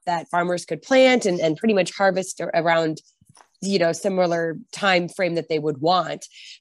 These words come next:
But we were actually really quite moist, and that, I hate that word, but our dew points were in, and not just in my opinion, they were high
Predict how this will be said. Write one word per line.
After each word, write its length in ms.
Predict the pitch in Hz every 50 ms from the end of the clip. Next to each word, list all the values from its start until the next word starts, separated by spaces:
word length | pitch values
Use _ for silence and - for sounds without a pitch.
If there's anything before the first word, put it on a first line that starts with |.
| _
But 220 | - 269 285 269 254
we 100 | 277 277
were 220 | 254 233 320 370 381
actually 480 | 247 208 202 - - - 220 208 202 170 165 165
really 300 | 175 220 254 294 320 311
quite 360 | 262 - - 208 190 190 - -
moist, 480 | 175 170 175 180 151 127 147 - -
and 240 | 147 175 175 170 156
that, 160 | 160 170 180 -
I 80 | 160 165
hate 240 | 160 185 196 208 -
that 160 | 185 165 151
word, 300 | 156 165 160 156 151 156
but 100 | 147 165
our 120 | 170 190 202
dew 200 | 190 180 226 240
points 340 | - - 214 185 175 170 -
were 280 | - 180 180 170 165 143 _ _ - _ _ _ _ _ _ -
in, 300 | - 202 208 208 - - - _ _ _ - -
and 160 | 190 196 202
not 180 | 208 220 269
just 180 | 262 262 208 -
in 60 | 175
my 140 | 170 185 208
opinion, 380 | 196 170 202 220 208 165 147 143
they 120 | 156 202 220
were 320 | 254 320 330 226 165 - _
high 500 | _ - - 190 196 247 226 - - 110